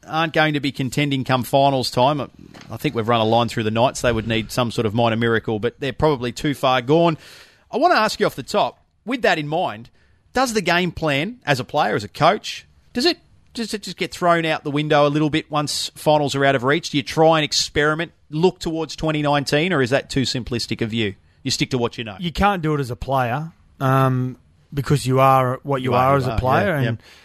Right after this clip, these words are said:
Speaker 2: and you've got your own individual game plans and your roles that you've got to try and commit to. Um,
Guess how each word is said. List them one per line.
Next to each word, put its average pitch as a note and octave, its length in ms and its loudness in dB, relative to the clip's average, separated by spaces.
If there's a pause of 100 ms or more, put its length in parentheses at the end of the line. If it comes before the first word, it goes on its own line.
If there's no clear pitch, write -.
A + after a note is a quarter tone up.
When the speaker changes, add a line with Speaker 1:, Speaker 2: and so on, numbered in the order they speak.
(140)
Speaker 2:
and D3+ 180 -2
you've D3 100 -2
got D#3+ 180 0
your D3 140 -2
own C#3+ 340 -2 (320)
individual C3 460 0
game B2+ 320 0
plans C#3+ 380 -4
and C3+ 100 -2
your C#3 140 4
roles B2+ 460 -2
that C3+ 100 -10
you've B2 160 -4
got C3 100 2
to B2 180 2 (440)
try C#3+ 180 2
and C3+ 80 0
commit C3+ 320 -4
to. F3+ 340 -2
Um, C#3 520 -2